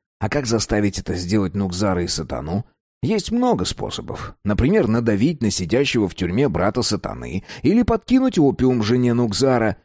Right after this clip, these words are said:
вынудить, а потом убрать их самих. Их никто особо искать не будет. На то они и воры, чтобы быть убитыми. Тем более, что и так воров будут отстреливать, как бродячих псов. Есть конкретные указания. Уже началось.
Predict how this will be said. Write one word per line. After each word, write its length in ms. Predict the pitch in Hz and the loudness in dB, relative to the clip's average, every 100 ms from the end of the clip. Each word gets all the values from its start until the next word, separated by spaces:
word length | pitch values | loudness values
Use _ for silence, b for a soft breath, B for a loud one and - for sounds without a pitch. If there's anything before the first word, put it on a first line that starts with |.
| _ - | _ -10
вынудить, 720 | 80 151 165 175 165 160 - - | 0 2 2 2 0 -2 -6 -4
а 100 | 98 | -2
потом 300 | - 127 117 | 0 -2 -2
убрать 360 | 101 113 101 | 0 0 0
их 120 | 98 - | -4 -2
самих. 480 | 85 78 - - _ _ _ - | -4 -4 -10 -14 _ _ _ -2
Их 220 | 104 - | 0 0
никто 460 | 110 - - 127 | -2 0 2 2
особо 580 | 101 - - 131 113 65 | 2 0 2 4 4 -2
искать 380 | - - 113 - | -6 -2 -2 -2
не 160 | 101 101 | -2 0
будет. 520 | 117 120 95 - - _ - | 2 0 -2 -10 -18 _ -2
На 140 | 127 | -2
то 200 | - 220 | 2 4
они 240 | 214 220 208 | 4 4 4
и 20 | |
воры, 400 | 98 107 107 95 | 4 4 4 2
чтобы 280 | - 95 90 | 0 0 0
быть 240 | 92 95 | -2 -2
убитыми. 520 | 101 90 - 62 - _ _ - | -2 -2 -6 -10 -12 _ _ -2
Тем 240 | 202 185 | 2 4
более, 300 | 139 127 110 | 4 4 4
что 180 | - 101 | 2 0
и 80 | 95 | 0
так 300 | 117 110 104 | 0 0 2
воров 360 | 98 98 90 | 2 2 0
будут 300 | 85 92 85 | -2 -4 -2
отстреливать, 640 | 82 - 98 90 67 62 - | -4 -4 -4 -4 -4 -8 -4
как 200 | 107 92 | -4 0
бродячих 560 | 104 104 101 - 98 | 0 2 2 0 -4
псов. 440 | - - 107 64 - B B | -4 -2 0 -2 -10 B B
Есть 240 | 104 113 | 0 0
конкретные 640 | - 104 95 113 120 117 117 | 0 -2 0 0 0 0 0
указания. 720 | 101 110 101 101 73 - - _ - | 2 0 2 0 -2 -8 -12 _ -6
Уже 300 | 95 123 135 | -2 0 0
началось. 520 | 98 98 78 - | -2 -4 -6 -8